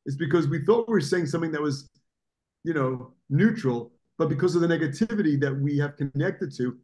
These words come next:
it actually comes across as negative and people react to it in that way. So again,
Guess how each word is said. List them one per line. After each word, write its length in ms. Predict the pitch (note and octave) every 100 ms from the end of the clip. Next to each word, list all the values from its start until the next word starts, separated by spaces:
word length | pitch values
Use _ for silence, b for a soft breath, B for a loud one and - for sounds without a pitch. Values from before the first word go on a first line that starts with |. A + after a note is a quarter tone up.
| _
it 80 | C#3+
actually 320 | D#3 - D#3
comes 240 | F3 E3+
across 280 | D3+ D#3 C#3
as 120 | C3
negative 500 | C3+ F#3+ F#3 C3 F#2+ - _ _ -
and 100 | C3
people 240 | C3+ D3+
react 460 | D3+ D3+ E3 F3+ -
to 120 | B2+
it 140 | G#2+ A2+
in 120 | G#2
that 180 | E2 -
way. 160 | D2+ C#2+ _ _ _ _ _ _ _ _ _ _ _ -
So 160 | C#3+
again, 600 | D3 E3 D#3+ C3+ C3+ -